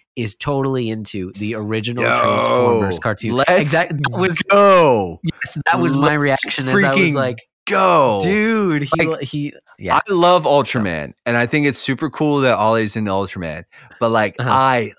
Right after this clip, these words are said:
Speaker 2: love the Transformers.
Speaker 1: Yeah.
Speaker 2: Like,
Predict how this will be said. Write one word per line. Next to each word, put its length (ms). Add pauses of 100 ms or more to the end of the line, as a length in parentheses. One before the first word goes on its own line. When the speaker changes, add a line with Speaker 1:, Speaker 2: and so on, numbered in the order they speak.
Speaker 2:
love 840 (200)
the 120
Transformers. 960 (440)
Speaker 1:
Yeah. 60
Speaker 2:
Like, 580